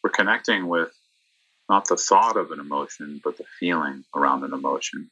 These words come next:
be it a comfortable emotion, a difficult emotion,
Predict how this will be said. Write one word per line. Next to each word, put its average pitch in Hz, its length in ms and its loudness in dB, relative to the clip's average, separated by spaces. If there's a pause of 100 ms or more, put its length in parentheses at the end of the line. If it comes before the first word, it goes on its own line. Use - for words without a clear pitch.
(140)
be 73 120 2
it - 180 -2 (420)
a - 100 -14
comfortable 85 520 2
emotion, 78 640 -4 (680)
a - 60 -6
difficult - 540 0
emotion, 76 680 -2